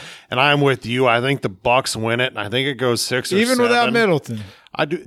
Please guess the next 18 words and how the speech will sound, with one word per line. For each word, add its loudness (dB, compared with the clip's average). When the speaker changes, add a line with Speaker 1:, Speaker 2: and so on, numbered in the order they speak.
Speaker 1:
The -8
thing 0
about 2
the -10
Bucks 0
in -6
this -4
first -2
round 2
series, 0
the -2
way 4
they've 2
played 2
throughout 2
the -2
entire 0
season, -2